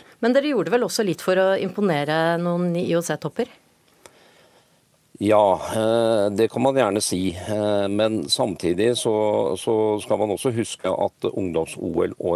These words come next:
Speaker 2: organisasjonen på Lillehammer, de holdt en veldig lav profil på denne type arrangementer. Der var det ikke alkohol, det var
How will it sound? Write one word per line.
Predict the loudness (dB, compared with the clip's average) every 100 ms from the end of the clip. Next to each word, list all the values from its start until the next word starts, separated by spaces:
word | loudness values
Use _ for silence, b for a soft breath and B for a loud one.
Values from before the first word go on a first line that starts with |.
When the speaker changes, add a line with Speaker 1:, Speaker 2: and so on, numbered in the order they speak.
| 0
Speaker 2:
organisasjonen | -2 -2 -2 -2 -2 -6 -6 -4 -2 -4
på | -4 -2
Lillehammer, | 0 0 -2 -2 -4
de | -4 -2 0
holdt | 0 -2 -2 -4
en | -4
veldig | 0 0 -2 -2 0
lav | 0 0 0
profil | -4 -2 -4 -2
på | -2
denne | -2 -4 -4
type | -6 -4
arrangementer. | -4 -4 -4 -2 -2 -2 B B B -4
Der | 0
var | 0
det | 0 -2
ikke | -2
alkohol, | -2 -2 -2 -2 -2
det | -4 -2
var | 0 0